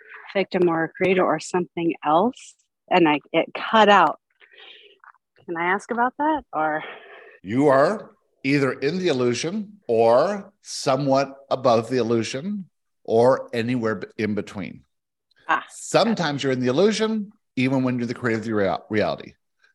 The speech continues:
Speaker 2: Sometimes you have insights, even when you're pretending you're a victim. It is all going up, down, up, down all the time, depending on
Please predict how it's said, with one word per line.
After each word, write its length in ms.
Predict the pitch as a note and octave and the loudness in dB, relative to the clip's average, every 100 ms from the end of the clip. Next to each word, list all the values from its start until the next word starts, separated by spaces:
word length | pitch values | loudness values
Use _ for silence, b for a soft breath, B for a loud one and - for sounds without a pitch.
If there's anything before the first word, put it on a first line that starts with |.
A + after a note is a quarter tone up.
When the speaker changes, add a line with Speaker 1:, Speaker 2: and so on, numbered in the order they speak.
| - | -2
Speaker 2:
Sometimes 480 | D#3+ G3+ F#3 D3 B2 | 0 0 0 -6 -6
you 60 | B2 | -6
have 200 | G#2 D#3+ | -4 -2
insights, 520 | G3+ G3+ G3+ G3 - - | -2 0 -2 -2 -10 -4
even 320 | A2+ A#2+ A#2 | -2 0 -2
when 120 | A2+ | -2
you're 360 | A2+ A#2+ A#2+ - _ _ | -2 -2 -6 -14 _ _
pretending 400 | - B2+ C#3 A#2+ | -12 -2 0 0
you're 140 | A#2+ G#2+ | 0 0
a 40 | |
victim. 340 | G#2 G2 - - D#2+ _ _ _ - | -2 -6 -6 -14 -16 _ _ _ -8
It 140 | C3 | -6
is 160 | B2+ - | -6 -6
all 420 | C#3 D#3+ G3 A3 - | 0 4 6 4 0
going 600 | C3+ B2+ A#2+ B2+ B2+ - - | -6 -6 -6 -8 -12 -18 -6
up, 220 | A#2+ - | -6 -4
down, 260 | D3 B2 B2 | 0 0 0
up, 200 | A#2+ - | -6 -4
down 200 | A2+ G#2+ | -2 -2
all 260 | - A#2 C#3 | 0 2 2
the 100 | D#3+ | 0
time, 340 | - A2+ G#2 | -8 -8 -6
depending 600 | G#2 A2 - D3+ D#3 D#3+ - | -4 -4 -4 -4 -2 -4 -6
on 340 | G#2+ G#2 G2+ | -8 -8 -8